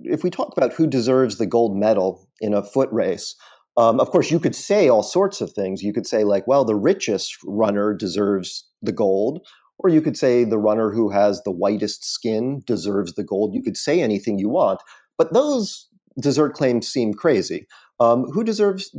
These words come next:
the right, who deserves the gold medal? It's the fastest runner. If the, the one who ran fastest deserves the gold. And in each context, the desert basis changes. So if you're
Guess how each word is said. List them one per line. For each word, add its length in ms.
the 100
right, 260
who 140
deserves 320
the 80
gold 240
medal? 200
It's 160
the 60
fastest 640
runner. 360
If 140
the, 320
the 100
one 200
who 100
ran 300
fastest 600
deserves 600
the 160
gold. 400
And 440
in 140
each 240
context, 680
the 200
desert 380
basis 540
changes. 520
So 340
if 200
you're 220